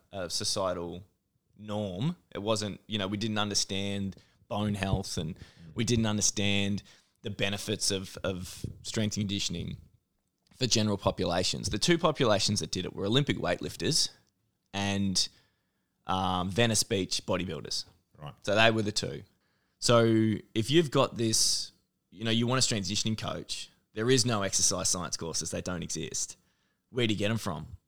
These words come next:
Speaker 1: We go to Venice Beach and we'll go to the Olympic lifting.
Speaker 2: Out in the field where
Speaker 1: Out
Speaker 2: people are doing it,
Speaker 1: where
Speaker 2: yeah.
Speaker 1: people are doing it. So that, that's where the two streams,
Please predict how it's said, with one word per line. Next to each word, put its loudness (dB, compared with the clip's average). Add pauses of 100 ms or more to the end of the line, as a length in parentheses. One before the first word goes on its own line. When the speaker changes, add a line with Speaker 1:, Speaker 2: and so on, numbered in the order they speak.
(220)
Speaker 1:
We -20
go -8
to -10
Venice -4
Beach -2 (360)
and -4
we'll -4
go -2
to -6
the -4
Olympic -6
lifting. -10
Speaker 2:
Out -2
in -4
the -4
field 0
where -4
Speaker 1:
Out 4
Speaker 2:
people 0
are 0
doing 0
it, -10
Speaker 1:
where -2
Speaker 2:
yeah. 0
Speaker 1:
people 0
are -2
doing -2
it. -8 (640)
So 2
that, 2 (440)
that's 2
where 0
the -4
two 4
streams, 0